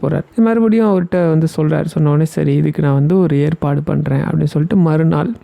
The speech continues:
அந்த கஞ்சனூர்ல இருக்கக்கூடிய சிவன் கோவிலுக்கு வரார். வந்து ஹரதத்தர் கையில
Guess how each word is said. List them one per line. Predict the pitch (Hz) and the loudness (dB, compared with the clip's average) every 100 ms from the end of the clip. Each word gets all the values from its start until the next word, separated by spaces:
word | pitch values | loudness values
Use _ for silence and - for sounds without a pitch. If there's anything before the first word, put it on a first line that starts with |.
| _ | _
அந்த | 151 131 135 | -2 -2 0
கஞ்சனூர்ல | 147 160 180 170 147 | 0 2 2 2 0
இருக்கக்கூடிய | 143 - - 139 143 214 - | -2 -4 -4 -2 0 -2 -4
சிவன் | - - 214 240 220 | -8 -2 0 2 0
கோவிலுக்கு | 160 147 147 - | 0 0 -2 -2
வரார். | 147 135 135 285 | -2 -2 -4 -2
வந்து | 151 143 143 165 - - _ _ - - - | 0 2 2 0 -2 -10 _ _ -16 -14 -6
ஹரதத்தர் | 156 180 180 147 170 165 - | -2 -2 -2 -4 -4 -4 -2
கையில | 156 170 160 | 0 2 0